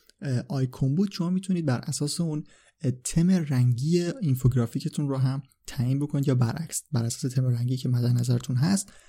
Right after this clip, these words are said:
به دنبال آیکون هایی متناسب با اون بگردید و کلاً به یک طرح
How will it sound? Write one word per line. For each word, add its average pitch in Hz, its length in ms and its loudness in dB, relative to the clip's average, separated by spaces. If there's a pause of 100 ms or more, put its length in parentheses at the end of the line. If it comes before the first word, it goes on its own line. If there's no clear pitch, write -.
(140)
به 135 100 4
دنبال 135 600 2 (360)
آیکون 127 400 2
هایی 139 360 -2 (260)
متناسب 123 480 4
با 123 160 4
اون 139 180 4
بگردید 139 560 -2
و 127 240 0 (360)
کلاً 131 480 4
به 123 80 4
یک 131 160 2
طرح 139 420 -2